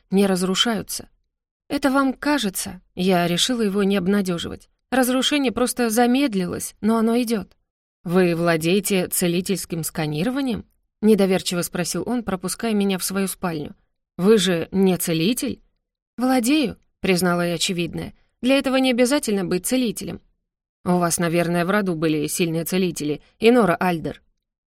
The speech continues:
«Были», подтвердила я. «Держите зелье, пейте и снимайте одежду». Чтобы не отвлекаться на раздевающегося пациента,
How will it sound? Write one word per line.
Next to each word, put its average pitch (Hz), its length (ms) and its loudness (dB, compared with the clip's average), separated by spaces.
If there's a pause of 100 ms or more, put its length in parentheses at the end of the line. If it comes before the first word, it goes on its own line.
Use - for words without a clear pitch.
«Были», 262 460 2 (220)
подтвердила 160 520 -2
я. 151 260 -6 (320)
«Держите 277 380 0
зелье, 226 380 2
пейте 262 400 -2
и 254 240 -2
снимайте 226 480 -2
одежду». 175 420 -10 (360)
Чтобы 208 400 2
не 220 160 6
отвлекаться 233 640 -2
на 175 100 0
раздевающегося 175 800 -2
пациента, 247 640 -4